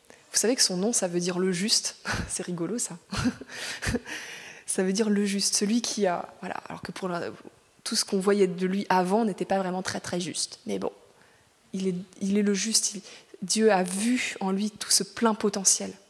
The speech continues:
qu'il avait. Et certainement que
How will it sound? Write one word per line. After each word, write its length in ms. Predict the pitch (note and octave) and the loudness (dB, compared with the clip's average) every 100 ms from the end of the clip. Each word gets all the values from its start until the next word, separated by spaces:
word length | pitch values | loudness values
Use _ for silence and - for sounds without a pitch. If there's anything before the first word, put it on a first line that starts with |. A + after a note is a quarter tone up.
| _ _ - | _ _ -10
qu'il 180 | - | -4
avait. 260 | F#3 F3 F3 - _ _ _ _ _ _ - - - _ _ _ _ _ - | -2 -4 -8 -14 _ _ _ _ _ _ -20 -20 -20 _ _ _ _ _ -4
Et 80 | G3 | 4
certainement 640 | F#3+ - A#3+ A3+ A3 A#3+ | 6 6 6 4 6 4
que 320 | A#3+ A3 G3+ | 4 4 2